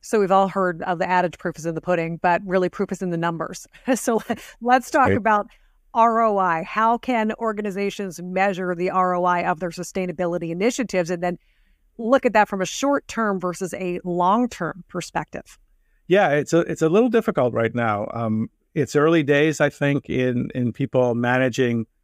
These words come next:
Speaker 2: uh, mathematically to their, to their, uh, carbon constraints and, and making those trade-offs in a way that they can count the R O I.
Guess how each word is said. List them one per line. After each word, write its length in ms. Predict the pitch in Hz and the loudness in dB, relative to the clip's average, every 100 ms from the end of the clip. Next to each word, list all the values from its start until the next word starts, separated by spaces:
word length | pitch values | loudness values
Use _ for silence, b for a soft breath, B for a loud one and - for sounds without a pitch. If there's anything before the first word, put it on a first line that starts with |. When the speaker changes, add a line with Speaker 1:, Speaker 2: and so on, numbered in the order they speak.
| _ _ - | _ _ -6
Speaker 2:
uh, 200 | 120 113 | -2 0
mathematically 920 | 120 123 - 110 113 123 143 - 156 160 | 0 0 0 0 2 2 0 0 0 0
to 180 | 131 127 | -2 2
their, 320 | 127 127 123 | 2 2 -2
to 160 | - 120 | -6 0
their, 320 | 117 117 117 | 2 4 4
uh, 400 | 117 117 117 - - | 4 2 0 -4 -2
carbon 320 | 127 139 151 | 2 2 2
constraints 640 | 156 147 - 143 151 - | 0 -4 0 0 0 0
and, 240 | 113 117 | -2 0
and 140 | 117 113 | 0 0
making 320 | 117 127 123 | 0 2 4
those 200 | 120 113 | 4 2
trade-offs 460 | - 117 117 110 123 | 0 0 2 0 -2
in 80 | |
a 80 | 113 | 0
way 160 | 117 117 | 2 2
that 140 | 110 | 0
they 100 | 110 | -4
can 160 | - 110 | -6 -6
count 260 | 117 113 | -2 -2
the 140 | 117 113 | 0 2
R 180 | 110 110 | 2 4
O 80 | |
I. 300 | 120 127 110 | 4 2 0